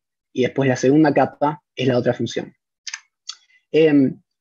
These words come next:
una cosa importante también es que la última capa es, eh, la que es responsable de la toma de decisiones.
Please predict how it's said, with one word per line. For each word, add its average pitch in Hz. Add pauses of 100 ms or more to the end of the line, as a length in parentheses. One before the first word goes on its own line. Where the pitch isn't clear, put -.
(120)
una 214
cosa 208
importante 185
también 175
es 190
que 147
la 143
última 190
capa 123
es, - (320)
eh, 117
la 120
que 131
es 131
responsable 139
de 131
la 131
toma 135
de 123
decisiones. -